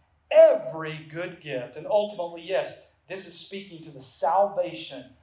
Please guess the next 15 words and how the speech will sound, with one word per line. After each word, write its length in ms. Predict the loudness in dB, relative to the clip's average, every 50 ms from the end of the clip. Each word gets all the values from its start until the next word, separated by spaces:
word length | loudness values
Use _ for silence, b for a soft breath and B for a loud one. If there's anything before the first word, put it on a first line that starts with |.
| _ -18
that 160 | -18 -16 -12
those 240 | -10 -10 -10 -10 -12
of 120 | -10 -6
us 240 | -6 -6 -6 -8 -12
that 120 | -14 -16 -14
ex-, 280 | -14 -14 -14 -14 -14 -10 -6
have 120 | -6 -6 -6
accepted 640 | -6 -14 -14 -12 -8 -6 -6 -6 -8 -10 -18 -18 -10
Christ 440 | -4 -2 -2 -2 -2 -4 -8 -8
have. 280 | -8 -8 -8 -8 -12 -16 _ _ _ _ _ _ _ _ _ _ _ _ _ b b b b b b b b b b b b b b b
But 120 | -6 -6
it's 100 | -4 -2
not 220 | 0 0 0 0 -4
just 180 | -10 -6 -2
that. 380 | -2 0 0 -2 -6 -12 -16 -20